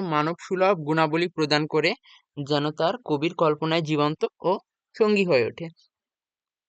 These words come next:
"How does the tone of the poem evo-, evolve?" কবিতার ভাব কিভাবে পরিবর্তিত হয়?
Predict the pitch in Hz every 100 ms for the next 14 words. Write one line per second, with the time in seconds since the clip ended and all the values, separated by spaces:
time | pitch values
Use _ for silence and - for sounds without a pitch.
0 | _ _ _ 160 190 190 185 196 165 185
1 | 180 175 165 202 214 _ - 156 147 165
2 | 165 160 180 - _ _ _ _ 180 160
3 | 170 139 - _ - 160 156 123 120 -
4 | _ _ _ _ _ _ _ _ _ _
5 | _ - 190 202 208 220 170 160 160 151
6 | _ 196 202 196 214 175 165 156 - 131
7 | 123 127